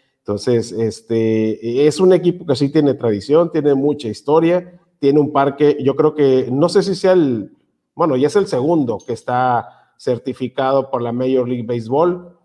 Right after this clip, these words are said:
este, donde ha sido, este, por aquí, este, series jugadas en México, eh, han venido, este, juegos de estrellas, ah, mu-, muchos eventos, muchos eventos muy buenos de lo que es la pelota se han hecho,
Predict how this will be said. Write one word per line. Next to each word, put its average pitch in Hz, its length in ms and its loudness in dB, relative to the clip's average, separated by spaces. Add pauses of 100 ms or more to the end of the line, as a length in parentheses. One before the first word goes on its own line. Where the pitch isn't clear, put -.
(220)
este, 113 380 -4
donde 117 280 -2
ha 131 40 0
sido, 139 640 2
este, 107 840 -6
por 101 180 -8
aquí, 127 360 -2
este, 117 320 -2
series 135 380 -2
jugadas 123 380 -2
en 104 140 -8
México, 160 640 -4 (720)
eh, 92 400 -12 (380)
han 120 180 -2
venido, 131 540 4
este, 117 320 0
juegos 127 340 2
de 113 60 0
estrellas, 151 640 2 (440)
ah, 117 800 -2
mu-, 165 180 -2
muchos 240 320 0
eventos, 196 440 4
muchos 190 280 -2
eventos 180 320 0
muy 180 140 2
buenos 170 280 2
de 139 120 4
lo 117 140 -2
que 131 100 -4
es 139 60 -2
la 156 160 -2
pelota 127 360 0
se 131 120 -4
han 131 140 0
hecho, 131 300 -6